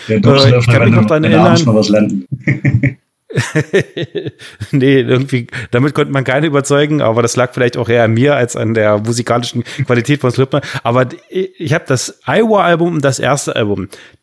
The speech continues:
Speaker 2: da hat der Plattenspieler geglüht.
Speaker 1: Ja.
Speaker 2: Das habe ich so oft gehört.
Speaker 1: Das ist so eine
Speaker 2: Und
Speaker 1: Band, wenn
Speaker 2: alle
Speaker 1: ich nicht
Speaker 2: Texte
Speaker 1: weiß, was ich hören soll,
Speaker 2: auseinandergenommen.
Speaker 1: dann, also so Songs wie
Speaker 2: Ja.
Speaker 1: Wait and Bleed oder sowas.
Speaker 2: Es ist krass, so diese zwei Alben, die habe ich geliebt.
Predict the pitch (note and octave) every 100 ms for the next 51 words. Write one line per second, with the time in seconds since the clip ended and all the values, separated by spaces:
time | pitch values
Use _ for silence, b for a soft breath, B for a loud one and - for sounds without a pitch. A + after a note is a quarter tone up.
0 | _ _ _ - A2 A#2 C#3+ - C3 -
1 | - C3+ D#3+ D3 - B2 B2 A#2+ C3 A#2+
2 | D3+ E3+ - - G#2 G#2 - C#3 C#3 A#2
3 | A#2+ B2+ A#3 F3 C#3 - A#2 A#2 G#2+ -
4 | _ _ A2+ - A#2+ A2 A#2+ B2 G3+ F3+
5 | A#2+ C3+ B2 C3 B2+ B2+ B2+ B2 A#2 A2+
6 | G2+ G2 G2 G2 _ _ _ _ A2 G2+
7 | G#2 A#2 A#2 - G#2 G2 A2 A#2 A#2 A2
8 | G2+ G#2+ A#2 A2+ G#2 G2+ G2+ G2+ G2 -
9 | _ _ _ C3 E3+ - E3 F#3+ D3+ C3+
10 | D#3 E3 - F3 A3+ F3+ F3+ D3+ C3 C3
11 | D3 - C#3+ C3+ A#2+